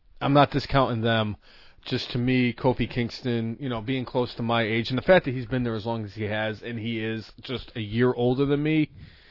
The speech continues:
means he has a few more years left in him. And to be honest, he's <laughs> well above the Coco Beware line.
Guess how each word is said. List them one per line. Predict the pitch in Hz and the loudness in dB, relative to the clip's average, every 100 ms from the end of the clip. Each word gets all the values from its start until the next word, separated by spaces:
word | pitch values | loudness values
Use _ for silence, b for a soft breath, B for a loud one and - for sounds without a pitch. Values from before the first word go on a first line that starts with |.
| b - | b -4
means | 123 117 | -4 -2
he | 143 | -4
has | 120 135 | 0 -2
a | 110 | -2
few | - 131 | -6 -4
more | 120 | -4
years | 110 113 117 - | -4 -4 -6 -2
left | 113 - | -4 -2
in | 117 123 | -4 -2
him. | 117 131 135 131 _ b b b b | 0 0 0 -4 _ b b b b
And | 135 123 117 113 110 - - - | 0 2 2 -2 -6 -16 -18 4
to | 254 | 6
be | 208 | 6
honest, | 160 226 175 | 6 6 4
he's | 208 170 | 4 2
<laughs> | 127 104 - - | 2 -2 -2 4
well | 247 220 | 10 10
above | 160 160 165 | 10 8 6
the | 147 | 2
Coco | - 175 139 131 | 2 2 4 2
Beware | 131 117 127 120 | 2 0 2 0
line. | 101 90 98 | 0 -6 -10